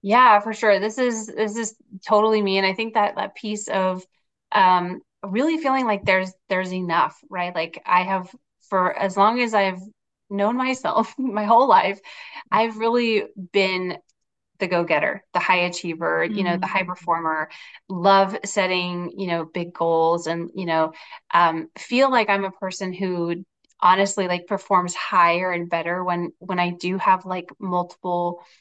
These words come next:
Speaker 1: things. My, my husband's always, like, teasing me, like, anytime I, um, like, kind of, like, pick up something new, he's like, "Okay, like, don't turn this into another business." <laughs> Like,
Speaker 2: <laughs>
Speaker 1: no
Speaker 2: That's okay.
Speaker 1: promises, no promises. Um, just
Speaker 2: Right.
Speaker 1: because, like,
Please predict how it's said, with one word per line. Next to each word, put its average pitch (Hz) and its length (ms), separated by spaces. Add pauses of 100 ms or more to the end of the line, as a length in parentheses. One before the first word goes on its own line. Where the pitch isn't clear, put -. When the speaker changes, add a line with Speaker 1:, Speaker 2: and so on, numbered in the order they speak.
(300)
Speaker 1:
things. 180 340
My, 175 260
my 185 120
husband's 190 420
always, 185 320
like, 196 220
teasing 202 420
me, 196 200
like, 175 280
anytime 190 480
I, 175 140 (720)
um, 175 440 (320)
like, 185 160
kind 208 200
of, 202 80
like, 180 240
pick 214 180
up 165 160
something 190 420
new, 190 200
he's 185 240
like, 170 140
"Okay, 180 480 (380)
like, 202 220 (100)
don't 196 240
turn 208 200
this 202 180
into 196 260
another 185 300
business." 190 580
<laughs> 330 40 (520)
Like, 320 200 (100)
Speaker 2:
<laughs> - 300
Speaker 1:
no 294 280
Speaker 2:
That's - 40
okay. 247 100
Speaker 1:
promises, - 400 (120)
no 262 300
promises. - 600 (400)
Um, 214 340
just 302 200
Speaker 2:
Right. - 20
Speaker 1:
because, 311 300
like, 262 180